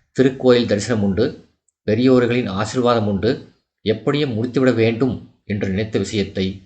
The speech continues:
முடித்து விடுவீர்கள். சுபகாரிய பேச்சுக்கள் நல்ல பலனை தரும். பழைய வாகனங்களை கொடுத்துவிட்டு புதிய வாகனங்கள் வாங்குவீர்கள். ஏழாம் இடத்தில் செவ்வாயும் சூரியனும் இணைந்திருப்பதால் நண்பர்களாலும் வீட்டிலும்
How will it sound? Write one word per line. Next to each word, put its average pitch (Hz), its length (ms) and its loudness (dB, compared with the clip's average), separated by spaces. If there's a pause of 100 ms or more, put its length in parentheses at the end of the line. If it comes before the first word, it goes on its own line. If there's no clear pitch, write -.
(420)
முடித்து 123 340 0
விடுவீர்கள். 101 500 0 (500)
சுபகாரிய 117 460 2
பேச்சுக்கள் 110 500 -2
நல்ல 107 140 0
பலனை 107 280 -2
தரும். 104 280 -4 (480)
பழைய 107 280 2
வாகனங்களை 110 600 -2
கொடுத்துவிட்டு 107 540 -4
புதிய 107 260 -4
வாகனங்கள் 104 580 -2
வாங்குவீர்கள். 92 560 -2 (1800)
ஏழாம் 151 360 4
இடத்தில் 147 480 -4
செவ்வாயும் 131 580 0
சூரியனும் 127 480 2
இணைந்திருப்பதால் 101 640 -2 (440)
நண்பர்களாலும் 123 720 2
வீட்டிலும் 104 460 -2